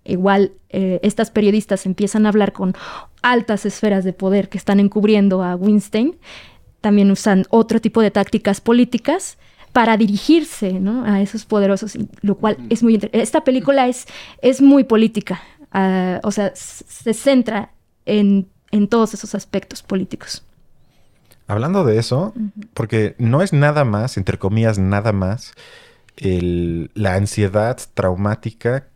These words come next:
Speaker 2: que reviven las mujeres cuando las periodistas las van a buscar, porque hay, deci-, hay que decir que son casos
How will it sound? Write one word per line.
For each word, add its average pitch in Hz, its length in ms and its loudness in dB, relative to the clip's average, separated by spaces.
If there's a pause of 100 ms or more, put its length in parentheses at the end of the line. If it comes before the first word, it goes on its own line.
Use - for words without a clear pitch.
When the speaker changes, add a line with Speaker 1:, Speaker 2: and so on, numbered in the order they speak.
Speaker 2:
que 90 360 -6 (240)
reviven 113 640 0
las 113 160 -2
mujeres 107 480 -2
cuando 90 240 -2
las 87 180 -2
periodistas 101 540 -4
las 87 180 -4
van 101 140 -2
a 117 60 -2
buscar, 101 340 -6
porque 101 240 -4
hay, 127 140 0
deci-, 113 260 -4
hay 113 80 -4
que 120 120 -6
decir 120 140 -4
que - 60 -16
son 120 140 -2
casos 127 480 -4